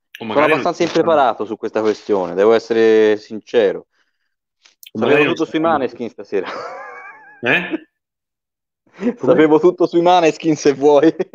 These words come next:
Speaker 1: Ma guarda, io la farei una diretta sui Maneskin, anche perché mi sono
Speaker 2: <laughs> Ai,
Speaker 1: comprato
Speaker 2: ai.
Speaker 1: il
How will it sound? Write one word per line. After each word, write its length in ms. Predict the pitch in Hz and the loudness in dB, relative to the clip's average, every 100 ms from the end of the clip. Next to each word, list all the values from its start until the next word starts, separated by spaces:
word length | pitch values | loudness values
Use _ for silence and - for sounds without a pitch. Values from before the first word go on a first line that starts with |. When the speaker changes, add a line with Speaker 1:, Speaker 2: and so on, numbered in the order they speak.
| - _ - - 262 _ _ - | -18 _ -20 -20 -20 _ _ -6
Speaker 1:
Ma 140 | 135 139 | -4 0
guarda, 360 | 196 208 151 | 0 2 2
io 200 | 143 190 | 2 0
la 120 | 170 | 0
farei 280 | 143 143 151 | 0 0 0
una 120 | 139 | 0
diretta 360 | 120 120 117 117 | 0 -2 -2 -6
sui 160 | 104 107 | -10 -10
Maneskin, 580 | 104 98 98 - 101 | -12 -12 -16 -18 -18
anche 180 | 107 110 | -16 -10
perché 220 | 135 139 185 | -10 -8 -6
mi 100 | 165 | -4
sono 600 | 131 123 120 120 117 110 | -4 -6 -6 -4 -4 -6
Speaker 2:
<laughs> 0 | |
Ai, 40 | |
Speaker 1:
comprato 500 | - 135 127 117 113 | -6 -2 0 2 2
Speaker 2:
ai. 160 | 110 | 0
Speaker 1:
il 40 | 127 | -2